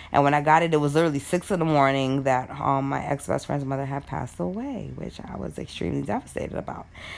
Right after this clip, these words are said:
And, you know, after I took a moment and I, you know, like, shed a couple tears or whatever, I asked, um, my friend who texted me, I said, you know, like, "What do I do?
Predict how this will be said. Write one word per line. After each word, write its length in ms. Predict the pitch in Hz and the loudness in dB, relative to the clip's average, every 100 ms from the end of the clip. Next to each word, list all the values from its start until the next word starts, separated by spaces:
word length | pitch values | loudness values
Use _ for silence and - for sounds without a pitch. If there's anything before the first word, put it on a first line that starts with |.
| - - - | -14 -8 0
And, 160 | 165 | 2
you 60 | 190 | 4
know, 80 | 175 | 4
after 240 | 175 - | 4 0
I 80 | - | -2
took 180 | 302 277 | -2 2
a 60 | |
moment 640 | 233 190 190 190 190 185 - | 4 6 4 4 4 2 0
and 180 | 165 175 | 2 4
I, 260 | 160 165 | 4 2
you 140 | 156 175 | 2 2
know, 140 | 170 | 2
like, 240 | 156 151 | 2 -2
shed 220 | - - 156 | -2 -2 0
a 20 | |
couple 260 | - - 302 | -4 -8 -4
tears 360 | - 226 220 | 2 4 4
or 60 | 202 | 4
whatever, 440 | 165 147 143 151 - - - - - - - - - - | 6 6 4 0 -2 -6 -4 -6 -8 -8 -10 -12 -2 8
I 360 | 240 269 277 - | 10 10 8 6
asked, 540 | 285 311 - - - - | 6 6 -4 -14 -2 4
um, 260 | 254 247 | 6 6
my 140 | 226 220 | 4 4
friend 220 | 277 277 | 4 4
who 40 | |
texted 320 | 233 285 302 330 | 4 0 0 0
me, 60 | |
I 80 | 254 | 0
said, 160 | 269 240 | 2 2
you 60 | |
know, 100 | 233 | 4
like, 280 | 226 220 - | 4 0 2
"What 180 | 160 196 | 6 6
do 160 | 208 | 8
I 120 | 220 202 | 6 6
do? 320 | 180 233 | 2 0